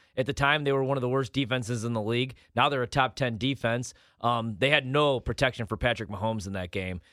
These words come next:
The offensive line has gotten much better. Um, still, every game that the Bills won this year, they've won by double digits, which is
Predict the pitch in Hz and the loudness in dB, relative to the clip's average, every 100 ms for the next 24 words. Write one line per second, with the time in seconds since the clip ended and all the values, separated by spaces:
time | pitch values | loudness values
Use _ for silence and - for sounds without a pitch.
0 | _ _ 110 165 165 - 143 113 127 135 | _ _ 0 4 4 0 -6 -2 0 0
1 | 123 104 131 113 117 104 - 131 123 104 | 0 0 0 0 -2 -2 0 0 0 -4
2 | - - _ - 127 120 - 190 147 - | -8 -20 _ -2 0 -2 0 2 2 2
3 | 156 196 269 214 156 165 175 143 123 127 | 2 2 -2 0 0 0 0 -2 -2 0
4 | 147 131 107 117 143 151 147 156 156 147 | 0 -2 -2 -2 0 -4 -2 -2 -2 -4
5 | - 139 120 139 147 127 113 123 110 92 | -2 -2 0 -2 0 0 0 -2 -2 -6
6 | 104 82 - 107 107 95 - | -8 -8 -8 -6 -6 -8 -10